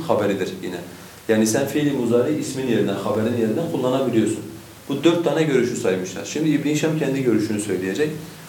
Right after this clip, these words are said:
"Ve asahhul akvali el evvelu." Görüşlerin en sahihi birincisidir.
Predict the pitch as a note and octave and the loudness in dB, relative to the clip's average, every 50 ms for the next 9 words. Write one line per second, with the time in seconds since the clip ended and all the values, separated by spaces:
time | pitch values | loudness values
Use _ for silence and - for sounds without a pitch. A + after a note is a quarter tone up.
0 | - - A#2 A2 A#2 B2+ - E3+ F3 F3 - D#3 C#3 B2 C#3 - - D3+ E3 E3+ | 2 4 4 6 6 4 2 0 0 0 0 0 0 0 0 0 4 4 4 4
1 | E3+ E3 D#3+ C#3 - B2 C#3+ C#3+ D#3 E3 D#3 B2+ - - - - - - - - | 4 2 0 0 0 0 0 0 2 2 2 2 0 -2 -4 -8 -12 -16 -18 -20
2 | - - - - - - - - - - - A2+ A#2 A#2+ A#2 - B2+ B2+ C3+ D3 | -20 -20 -20 -20 -20 -20 -20 -20 -8 0 2 4 6 4 4 4 0 0 0 2
3 | - C#3+ D#3+ D#3+ D#3 D3+ C3+ C3 C3 - E3 E3 D#3 C#3 B2+ A#2+ A#2 A2 G#2+ A#2 | 0 0 0 0 2 0 0 -2 -2 -4 -4 -2 0 0 0 0 0 0 2 2
4 | G#2+ F#2+ - - - | 2 0 0 -2 -6